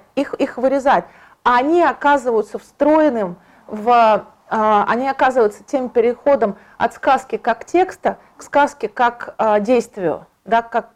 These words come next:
как действию, который тебя, собственно, ты, ты, ты, ты с ней путешествуешь по этим, к этим чанам, ко всем этим,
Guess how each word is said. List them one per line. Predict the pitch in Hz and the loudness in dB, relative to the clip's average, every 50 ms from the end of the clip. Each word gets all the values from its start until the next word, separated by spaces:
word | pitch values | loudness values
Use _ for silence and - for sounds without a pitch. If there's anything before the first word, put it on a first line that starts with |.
| _ | _
как | - - 220 202 202 | -6 -6 -6 -4 -2
действию, | 202 285 302 285 - - 254 214 | -2 0 0 0 -2 -4 -6 -4
который | 214 - 220 220 - 247 254 240 214 208 208 - _ _ _ | -2 -4 -4 -2 0 2 2 2 0 0 -4 -10 _ _ _
тебя, | - 247 214 185 233 262 269 269 | -10 -10 -4 0 2 2 2 2
собственно, | 269 - 240 233 - _ - 220 208 208 208 202 - - - - - 196 _ _ _ - | 0 -2 -6 -6 -6 _ -10 -8 -4 -2 -2 -2 -4 -6 -10 -14 -18 -20 _ _ _ -8
ты, | 254 220 - _ _ - | -8 -8 -8 _ _ -4
ты, | 277 262 - _ _ _ | -4 -4 -4 _ _ _
ты, | _ 285 277 277 | _ -4 -4 -4
ты | - - 262 269 | -4 -4 -4 -4
с | 262 - | -4 -4
ней | 269 269 277 262 247 | -2 0 0 0 -2
путешествуешь | - 220 - - 214 - - 254 196 - _ 208 180 175 175 - | -4 -8 -16 -16 -8 -4 -4 -4 -4 -4 _ -8 -6 -6 -8 -8
по | _ - 175 | _ -4 -4
этим, | 180 180 - - 180 175 180 180 _ _ _ _ _ | -4 -4 -8 -10 -12 -12 -14 -16 _ _ _ _ _
к | - | -2
этим | 208 208 - 208 202 | -2 -2 -4 -6 -8
чанам, | 202 - 277 294 320 320 277 214 208 | -4 -2 0 0 0 0 -2 -4 -4
ко | 208 214 | -6 -8
всем | 202 - - 214 214 208 | -8 -4 -4 -4 -2 -2
этим, | 202 196 - - 190 185 180 | -4 -6 -8 -10 -14 -14 -14